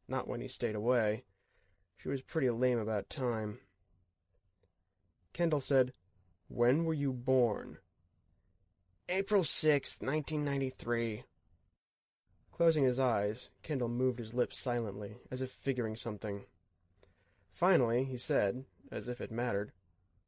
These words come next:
"Full moon." "Whatever." "Now the last question. How did all those stones get around you during the hit and run?" "What?"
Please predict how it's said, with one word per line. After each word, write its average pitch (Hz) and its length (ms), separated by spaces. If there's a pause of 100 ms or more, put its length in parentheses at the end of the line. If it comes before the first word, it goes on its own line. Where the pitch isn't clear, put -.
(840)
"Full 135 460
moon." 127 640 (800)
"Whatever." 139 720 (1080)
"Now 123 200
the 120 100
last 135 380
question. - 600 (1160)
How 131 320
did 170 160
all 156 140
those 139 240
stones 151 460
get 113 160
around 104 380
you 107 160
during 117 380
the 120 60
hit 117 220
and 113 160
run?" 120 380 (560)
"What?" 302 540